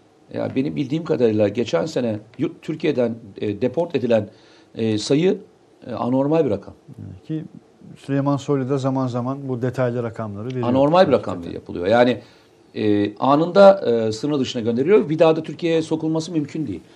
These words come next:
Speaker 1: Yani böyle bir, e, Türkiye'nin güvenlik güçlerinin bir duruşu ve, e, pozisyonu var.
Speaker 2: Hı hı.
Speaker 1: E,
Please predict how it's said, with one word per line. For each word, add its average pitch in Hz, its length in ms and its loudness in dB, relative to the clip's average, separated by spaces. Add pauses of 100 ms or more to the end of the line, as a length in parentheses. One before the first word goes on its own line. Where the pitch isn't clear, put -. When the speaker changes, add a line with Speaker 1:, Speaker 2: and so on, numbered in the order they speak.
(320)
Speaker 1:
Yani 113 180 -4
böyle 175 260 8
bir, 175 180 2 (380)
e, 113 420 2
Türkiye'nin 156 500 0 (100)
güvenlik 139 380 -2
güçlerinin 156 500 -2
bir 143 140 -2 (340)
duruşu 156 300 -2
ve, 202 140 0 (180)
e, 131 220 -2
pozisyonu 135 500 -4
var. 85 140 -8
Speaker 2:
Hı 113 60 -12
hı. - 720 -10
Speaker 1:
E, 110 240 2